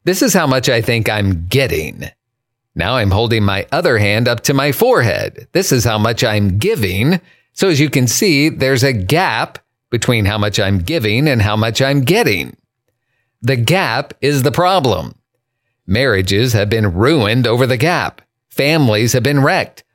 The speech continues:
Whole wars have been started over that gap. So what can we do when there's a gap between how much we're giving versus how much we're getting?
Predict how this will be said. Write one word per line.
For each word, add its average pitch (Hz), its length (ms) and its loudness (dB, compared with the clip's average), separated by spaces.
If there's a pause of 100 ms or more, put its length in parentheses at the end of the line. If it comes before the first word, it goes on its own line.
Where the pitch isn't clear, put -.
Whole 165 360 2
wars 127 560 2
have 120 160 2
been 135 200 0
started 143 640 0
over 156 240 2
that 156 320 0
gap. 151 460 -2 (920)
So - 180 0
what 110 220 0
can 104 160 0
we 95 140 2
do 127 340 2
when 143 140 2
there's 104 220 0
a 101 40 0
gap 110 380 -4
between 101 400 0
how 101 240 -4
much 101 280 -4
we're 90 140 0
giving 139 640 0
versus 120 420 0
how 90 160 0
much 104 380 -2
we're 156 140 2
getting? 139 580 -2